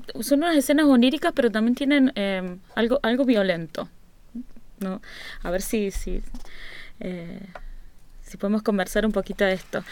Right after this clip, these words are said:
Es en la página cuarenta y nueve y dice: "De noche pasamos junto a las ondulantes criaturas. Son inmensas, pero el silencio nos hace más rápidos. De pronto, un hilo de luz nos detiene.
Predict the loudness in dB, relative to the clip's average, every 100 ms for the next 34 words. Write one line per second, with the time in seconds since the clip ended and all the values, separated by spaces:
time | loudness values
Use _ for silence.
0 | -14 -4 2 4 4 2 0 0 2 2
1 | 0 -2 -2 0 0 -2 -6 -10 -6 -4
2 | -4 0 0 0 -6 -12 -12 -14 -14 -12
3 | -12 -12 -14 -16 -16 -18 -16 -14 -14 -14
4 | -4 4 6 6 4 2 2 4 4 4
5 | 2 0 0 2 2 2 0 0 2 4
6 | 4 2 0 2 2 2 0 0 -2 -8
7 | -12 -20 -20 -12 2 6 8 8 4 0
8 | -4 -6 -6 -10 -18 -20 -8 0 2 2
9 | 2 4 4 4 2 2 2 0 2 0
10 | 0 2 2 0 -4 -4 -6 -12 -18 _
11 | -20 -20 -2 2 4 6 6 6 4 2
12 | 0 4 8 8 8 6 4 2 0 0
13 | 6 4 4 -2 -2 -6